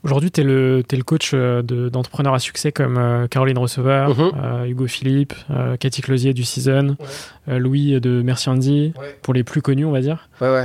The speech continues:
Speaker 1: Euh,
Speaker 2: <laughs>
Speaker 1: comment est-ce que tu les as, euh, approchés ou est-ce que c'est eux qui t'ont approché ? Comment ça s'est passé, en fait, cette, euh,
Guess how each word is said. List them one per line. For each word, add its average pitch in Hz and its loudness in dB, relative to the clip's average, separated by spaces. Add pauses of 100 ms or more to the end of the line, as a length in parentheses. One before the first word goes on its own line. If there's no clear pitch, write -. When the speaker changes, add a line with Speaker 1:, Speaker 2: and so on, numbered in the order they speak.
Speaker 1:
Euh, 123 0
Speaker 2:
<laughs> 151 -2
Speaker 1:
comment 170 4
est-ce 156 0
que - 2
tu 151 0
les 131 2
as, 147 4
euh, 123 0 (420)
approchés 143 -2
ou 143 0
est-ce 120 -2
que 147 -6
c'est - -6
eux 143 -2
qui - -14
t'ont 123 -2
approché ? 127 -6
Comment 143 0
ça - -2
s'est - 0
passé, 123 0
en 120 -4
fait, 123 -8
cette, 123 -8
euh, 123 0